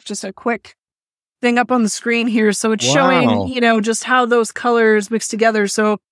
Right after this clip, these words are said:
Speaker 1: if you want the shortcut and you don't wanna sit down and do this yourself, you can see, you know, how scarlet red mixes with ultramar-, ultramarine and
Speaker 2: Yeah.
Speaker 1: what colors you get from that spectrum. So,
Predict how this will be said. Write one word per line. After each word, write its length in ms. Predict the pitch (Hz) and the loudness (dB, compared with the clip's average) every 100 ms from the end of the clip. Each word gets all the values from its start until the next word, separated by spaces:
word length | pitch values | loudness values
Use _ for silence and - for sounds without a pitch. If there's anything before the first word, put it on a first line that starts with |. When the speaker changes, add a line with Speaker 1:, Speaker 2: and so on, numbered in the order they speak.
| _ _ | _ _
Speaker 1:
if 140 | 226 | -2
you 100 | 269 | 2
want 180 | 311 294 | 2 2
the 80 | 254 | 0
shortcut 560 | - 311 320 - 233 240 | 0 0 -2 -2 -2 0
and 80 | |
you 60 | 240 | -2
don't 160 | 254 262 | -2 -2
wanna 220 | 254 240 | 0 0
sit 220 | - 277 | -2 -6
down 240 | 262 254 247 | 0 2 2
and 120 | 233 | 0
do 160 | 247 254 | 0 0
this 220 | 240 - | 0 -4
yourself, 560 | 240 - 262 220 196 | -10 -2 2 2 0
you 100 | 233 | -8
can 140 | 214 233 | -8 -8
see, 360 | - 240 233 - _ _ | -6 -6 -8 -10 _ _
you 100 | 247 | 2
know, 140 | 247 247 | 4 2
how 180 | 254 | 0
scarlet 580 | 240 - 262 247 233 233 | -2 -2 0 2 0 -4
red 580 | 247 240 247 214 214 214 - _ _ _ 233 | -2 2 4 4 2 -4 -12 _ _ _ 0
mixes 500 | 254 240 254 254 214 | 0 0 -4 -4 -2
with 140 | 220 | 0
ultramar-, 580 | 247 226 233 220 226 262 | 0 0 0 0 0 -2
ultramarine 1000 | 254 240 220 247 226 220 233 196 208 254 - _ | 0 0 0 0 0 -2 -4 -4 -4 -4 -8 _
and 160 | - 220 | 0 2
Speaker 2:
Yeah. 220 | 240 247 | 4 2
Speaker 1:
what 80 | 240 | 0
colors 400 | 240 226 214 - | 0 2 0 -2
you 100 | 220 | -6
get 260 | 208 196 - | -4 -6 -6
from 140 | 214 | -10
that 160 | 202 190 | -10 -8
spectrum. 480 | 220 214 - 185 190 | -6 -6 -8 -8 -8
So, 320 | - 214 | -2 -2